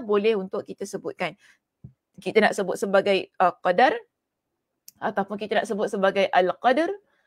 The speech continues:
ah, kedua-duanya boleh. Okey, tak ada masalah. Seterusnya kita lihat di sini. Ah, Ahlu Haq menetapkan adanya takdir. Kalau kita lihat pada perenggan yang berikutnya, okey,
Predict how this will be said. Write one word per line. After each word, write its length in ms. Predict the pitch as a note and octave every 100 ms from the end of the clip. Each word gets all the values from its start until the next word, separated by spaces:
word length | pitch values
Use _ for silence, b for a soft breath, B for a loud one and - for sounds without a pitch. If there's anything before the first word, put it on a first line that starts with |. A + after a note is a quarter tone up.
| _ -
ah, 160 | F#3 G3
kedua-duanya 800 | G#3+ A3+ A3 G#3+ A#3+ B3+ C#4+ D4 _
boleh. 320 | E3+ F#3+ D#3+ - _ -
Okey, 320 | - B3 D4+
tak 80 | -
ada 80 | F#3
masalah. 440 | G#3 - E3 - b b b b b
Seterusnya 560 | - C#4+ C#4 C4+ A#3 F#3+
kita 160 | G3+
lihat 240 | G#3+ C4 -
di 80 | G#3
sini. 240 | F#3+ D#3+ - _ _ _ _ A#3
Ah, 240 | A#3 A#3 -
Ahlu 400 | A#4 G#4 D#4 D#4 E4
Haq 320 | C4+ - -
menetapkan 560 | A#3 A#3+ A#3 - A#3+ -
adanya 400 | G3+ G#3 A#3 G#3+
takdir. 480 | F3+ - F#3 D#3+ - _ _ _ _ _
Kalau 240 | A3 A3 A#3
kita 160 | A3
lihat 320 | A#3 C4 -
pada 160 | A3 A#3
perenggan 360 | A#3 B3 C4 B3
yang 160 | A3
berikutnya, 600 | G3+ G3+ - - D#3+ - _ _ _ _ -
okey, 480 | - G#3 C4+ D#4+